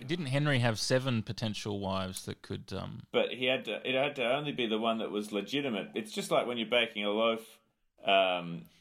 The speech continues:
Speaker 2: uh, a, a
Speaker 1: Is this why
Speaker 2: baker's
Speaker 1: they, this is why they teach it to you?
Speaker 2: You make a baker's dozen. There's thirteen loaves there. One loaf will always be illegitimate, and you have to determine a strict hierarchy of legitimacy and en-, enforce that through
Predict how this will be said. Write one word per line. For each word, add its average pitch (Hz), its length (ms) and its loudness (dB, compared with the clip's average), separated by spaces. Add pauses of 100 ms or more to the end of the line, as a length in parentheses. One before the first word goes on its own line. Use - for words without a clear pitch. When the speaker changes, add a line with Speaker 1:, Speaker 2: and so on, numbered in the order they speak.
Speaker 2:
uh, 92 40 -2
a, 90 480 0 (200)
a - 40 0 (100)
Speaker 1:
Is 120 60 6
this - 140 6
why 147 120 4
Speaker 2:
baker's 123 160 0
Speaker 1:
they, - 140 -14
this 131 80 -4
is 117 80 -4
why 110 120 0
they 101 100 0
teach 113 240 -6
it - 100 -12
to 104 100 -10
you? 139 80 2
Speaker 2:
You 156 60 0
make 160 220 4
a 127 40 0
baker's 113 420 0
dozen. 117 420 2
There's 107 240 -2
thirteen 110 500 0
loaves 117 280 0
there. 95 280 0
One 123 420 0
loaf 110 300 2 (440)
will 101 160 -2
always 110 500 2
be 107 240 -2
illegitimate, 107 600 -4 (480)
and 107 120 4
you 110 180 0
have 139 240 2
to 120 80 -8
determine 123 580 0
a 101 100 -4
strict - 680 -6
hierarchy 113 680 4
of 90 100 -4
legitimacy 104 960 -2
and 95 200 -6
en-, 92 220 -8
enforce 117 480 -2
that 104 260 0
through 98 340 -4